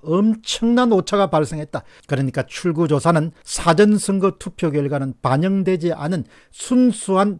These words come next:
당일 선거만을 조사한 결과였는데 불구하고 어떻게 사전선거 결과가 반영된 민주당 압승 결과로 발표될 수 있을까 하는 점이다. 엄청나게 중요한 지적입니다. 여기서 조작의 의심이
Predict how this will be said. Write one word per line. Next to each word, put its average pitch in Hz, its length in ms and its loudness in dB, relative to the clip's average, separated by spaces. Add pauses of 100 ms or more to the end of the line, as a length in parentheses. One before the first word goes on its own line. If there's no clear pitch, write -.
당일 226 400 6
선거만을 165 640 -2
조사한 127 420 -2
결과였는데 113 600 -4
불구하고 117 500 -6 (220)
어떻게 190 320 6
사전선거 220 840 2
결과가 180 680 -2
반영된 156 540 -2 (300)
민주당 220 760 4 (260)
압승 240 560 0
결과로 143 680 -2
발표될 127 480 -2
수 - 160 -14
있을까 113 460 -12
하는 160 200 -6
점이다. 117 480 -10
엄청나게 220 880 2
중요한 160 460 -8
지적입니다. 185 640 -14 (200)
여기서 202 440 -4 (140)
조작의 180 640 -4 (300)
의심이 208 680 -2